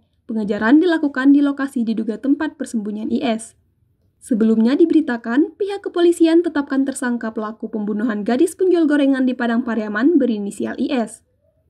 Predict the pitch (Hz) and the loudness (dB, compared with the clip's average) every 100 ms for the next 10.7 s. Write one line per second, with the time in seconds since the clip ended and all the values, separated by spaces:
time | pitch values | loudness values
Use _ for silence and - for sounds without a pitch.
0 | _ _ 233 220 233 233 285 339 - 381 | _ _ -2 0 0 2 4 4 2 0
1 | 359 294 233 240 - - 392 403 370 370 | 2 2 4 4 0 0 -2 0 -2 -2
2 | 359 330 302 302 - 349 392 349 330 320 | -2 0 2 0 -2 -6 -4 0 0 0
3 | 311 294 285 277 247 254 233 226 226 226 | 4 4 4 0 -2 -4 -4 -4 -4 -4
4 | 214 208 233 320 - _ _ 381 - 392 | -6 -2 -2 -2 -8 _ _ -2 0 0
5 | 359 330 285 262 214 285 330 - 285 233 | 2 2 2 2 2 0 0 2 2 2
6 | 226 226 233 226 214 214 220 226 277 294 | 0 -2 -2 -2 -2 -4 -4 2 4 4
7 | 240 220 226 349 381 381 320 269 233 233 | 0 -4 -4 -2 -2 -2 -2 -2 -2 -4
8 | - 262 320 _ - 330 294 285 285 269 | -4 -4 -4 _ 4 6 6 6 6 4
9 | 240 233 233 226 220 220 214 214 196 190 | 2 -2 -4 -8 -8 -6 -4 -4 -6 -6
10 | 185 180 - 208 262 226 - | -6 -6 -6 -4 -2 -4 -6